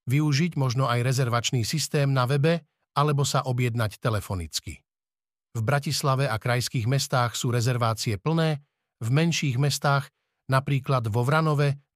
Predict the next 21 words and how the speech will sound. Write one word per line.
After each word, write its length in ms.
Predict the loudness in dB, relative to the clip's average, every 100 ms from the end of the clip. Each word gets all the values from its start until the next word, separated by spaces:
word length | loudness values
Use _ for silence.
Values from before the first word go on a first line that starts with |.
| -2
nad 160 | -2 0
Topľou, 560 | -2 0 2 2 0 -4 _ _ -4
je 160 | -2
ich 240 | -2 -2 -2
stále 400 | 0 2 2 0
dostatok. 800 | -2 0 -2 -2 -6 -12 -20 -20 _ _ _ _ _ _
Budúcich 480 | 0 0 0 -2 -4
penzistov 560 | -2 0 -2 0 0 2
motivujú 560 | 0 0 0 2 2
vyššie 400 | 2 0 0 -2
priznané 480 | -2 -2 0 0 0
dôchodky 560 | -2 -2 -4 0 0 -2 -6 -20 _ -6
v 60 |
dôsledku 560 | -2 -2 0 -2 -2 -4
štedrých 480 | -2 -2 0 0 2
valorizácií 840 | 0 2 2 2 0 -2 -2 -2
bývalej 440 | 0 0 0 0 0
vlády, 480 | 0 2 2 0 -4 _ -20 -8 0
ale 140 | 2
aj 140 | 2 0
to, 120 | 2